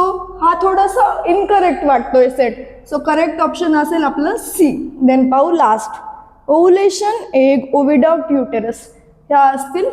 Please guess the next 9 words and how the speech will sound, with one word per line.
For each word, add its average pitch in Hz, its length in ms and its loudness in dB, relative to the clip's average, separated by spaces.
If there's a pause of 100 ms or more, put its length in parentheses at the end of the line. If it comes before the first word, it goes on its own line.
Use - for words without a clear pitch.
फिमेल 269 420 4
रिप्रोडक्टिव्ह 233 640 -2
सिस्टमच्या 220 520 -6
रिलेटेड. 233 320 -10 (760)
करेक्ट 269 340 2
असेल 269 260 2
आपलं 302 300 2
सी. - 460 -2 (340)
नेक्स्ट, 233 440 -4